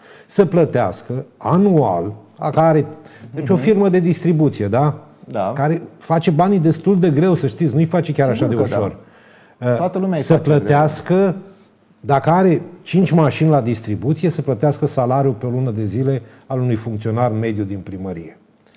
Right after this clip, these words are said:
Speaker 1: O firmă.
Speaker 2: Domnul Bălănescu, eu m-aș duce puțin mai departe. Ideea ar fi următoarea. Eu, de exemplu, dacă aș avea o firmă de distribuție, m-ar interesa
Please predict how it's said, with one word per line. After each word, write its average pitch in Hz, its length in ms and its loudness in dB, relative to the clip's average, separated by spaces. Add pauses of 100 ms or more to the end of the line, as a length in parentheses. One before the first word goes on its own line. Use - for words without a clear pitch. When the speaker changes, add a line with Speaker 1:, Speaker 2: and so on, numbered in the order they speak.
(180)
Speaker 1:
O 156 160 4
firmă. - 500 -4 (500)
Speaker 2:
Domnul 139 240 -4
Bălănescu, 107 440 -2
eu 139 80 -2
m-aș 135 180 -2
duce 135 240 -6
puțin 113 440 -10
mai 113 180 -2
departe. 85 420 -8 (120)
Ideea 135 240 -2
ar 120 140 -2
fi 131 60 -8
următoarea. 98 560 -8 (280)
Eu, 143 520 -2 (140)
de 120 100 -6
exemplu, 113 380 -8
dacă 98 560 -4
aș 104 200 -8
avea 101 240 -2
o 107 180 -2
firmă 107 380 -10
de 85 120 -14
distribuție, - 600 -14
m-ar 135 200 -4
interesa 123 640 -6